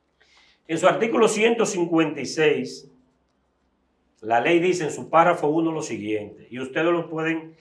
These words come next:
leer ahí en sus pantallas. Dice, "Las agrupaciones que propongan sustentar candidaturas independientes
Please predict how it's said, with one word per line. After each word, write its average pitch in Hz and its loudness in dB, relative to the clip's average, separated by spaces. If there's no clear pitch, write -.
leer 147 4
ahí 147 4
en 143 -2
sus - -12
pantallas. 101 -14
Dice, 156 -2
"Las 143 2
agrupaciones 175 4
que 185 2
propongan 180 2
sustentar 170 0
candidaturas 156 -2
independientes 147 -6